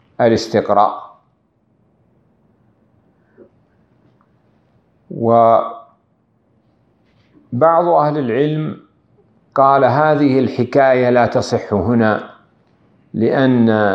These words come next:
إثبات الحكم في الأفراد الجديدة ليس من طريق القياس،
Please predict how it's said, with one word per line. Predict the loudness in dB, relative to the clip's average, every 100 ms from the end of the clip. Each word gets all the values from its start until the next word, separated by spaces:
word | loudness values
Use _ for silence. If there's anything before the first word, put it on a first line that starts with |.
| -4 -12 _ _ _ _ _ _ _ -6
إثبات | -6 -2 0 2 0
الحكم | -2 -2 -4 -4 -4
في | -2
الأفراد | 0 -2 0 0 0
الجديدة | -2 0 0 0 0 2 2 0 -4 -18 _ _ _ _ _ -4
ليس | 2 2 2 0
من | 0 2
طريق | 2 2 2 0
القياس، | 0 0 2 2 0 -8 -18